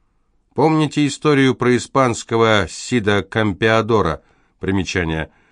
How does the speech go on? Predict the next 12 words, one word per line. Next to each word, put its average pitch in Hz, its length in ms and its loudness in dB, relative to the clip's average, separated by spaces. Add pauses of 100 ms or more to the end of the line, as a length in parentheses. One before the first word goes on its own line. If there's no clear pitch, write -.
(220)
Родриго 107 440 -2
Диас 98 400 0
де 95 180 0
Бивар, 98 400 0
Сид - 300 -6
Кампеадор, 92 640 -2
умер 92 300 -2
в - 100 -20
тысяча - 420 -10
девяносто 85 380 -6
девятом 87 380 -4
году, 90 340 -2